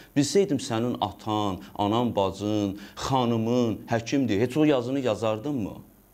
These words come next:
Xüsusən qəndə and içəndən sonra xeyli sakitləşdilər, toxtadılar. "Siz Allah məni bağışlayın, dönə-dönə üzr istəyirəm.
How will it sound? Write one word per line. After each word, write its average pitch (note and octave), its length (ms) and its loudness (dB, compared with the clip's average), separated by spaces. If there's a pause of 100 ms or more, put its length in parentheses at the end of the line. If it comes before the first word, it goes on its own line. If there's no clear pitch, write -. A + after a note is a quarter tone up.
Xüsusən F#2 360 -6
qəndə F#2 400 -2
and F#2+ 240 -4
içəndən F2+ 460 -8
sonra F2+ 400 -4 (1200)
xeyli A2 240 0
sakitləşdilər, - 1040 -12 (380)
toxtadılar. - 840 -6 (340)
"Siz C#3 240 -6
Allah F#2 360 -2
məni E2+ 240 -6
bağışlayın, E2+ 580 -8 (400)
dönə-dönə G2+ 540 0
üzr E2+ 240 -6
istəyirəm. C2+ 500 -8